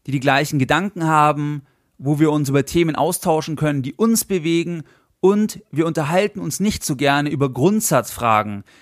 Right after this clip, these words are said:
Das heißt, wenn du immer essen gehst, dann möchtest du vielleicht nicht jedes Mal darüber sprechen, können wir überhaupt in ein Restaurant gehen oder nicht, sondern es geht vielleicht nur noch darum,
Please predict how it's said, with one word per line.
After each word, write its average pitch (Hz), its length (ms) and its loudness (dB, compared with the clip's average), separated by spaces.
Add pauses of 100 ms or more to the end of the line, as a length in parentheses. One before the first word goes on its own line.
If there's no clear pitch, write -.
(120)
Das 135 160 -4
heißt, 165 380 0 (220)
wenn 139 160 0
du 202 120 0
immer 143 200 0
essen 151 380 -2
gehst, 180 460 -4 (420)
dann 165 360 0
möchtest 160 380 -2
du 151 40 -6
vielleicht 156 260 -2
nicht 190 240 0
jedes 165 300 0
Mal 147 140 0
darüber 151 360 2
sprechen, 156 560 -4 (200)
können 202 320 2
wir 196 80 4
überhaupt 160 320 0
in 156 60 0
ein 139 60 -2
Restaurant 135 560 0
gehen 135 160 -2
oder 123 160 -2
nicht, 185 340 -4 (240)
sondern 165 300 0
es 156 100 -4
geht 196 140 -4
vielleicht 160 240 0
nur 175 100 2
noch 170 120 0
darum, 143 520 0